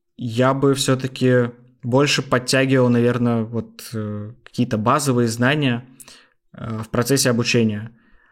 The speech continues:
А в целом путь мне мой пока нравится. Надеюсь, что он останется таким же интересным, и я смогу про это дальше рассказывать.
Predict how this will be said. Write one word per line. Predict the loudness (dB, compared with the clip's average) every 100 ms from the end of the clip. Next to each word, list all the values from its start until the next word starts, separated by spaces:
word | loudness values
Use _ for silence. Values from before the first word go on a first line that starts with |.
| _ -2
А | -2
в | 0
целом | 0 2 2 0
путь | 0 -2 0
мне | 2 4 4
мой | 2 2 0 -2
пока | -8 -2 0
нравится. | 2 0 -2 -4 -8 -6
Надеюсь, | -4 0 2 0
что | -2 -2 0
он | 0
останется | -2 0 -2 -4 -8
таким | -4 0 0
же | 0
интересным, | 0 0 0 0 0 -2 -2 -2 -6
и | -10 -6 -4 -4 -4
я | -4 -2
смогу | -2 -2 -4
про | -4 -2
это | -4 -4
дальше | -4 -4 -4 -4
рассказывать. | -6 -6 -4 -4 -6 -12 -16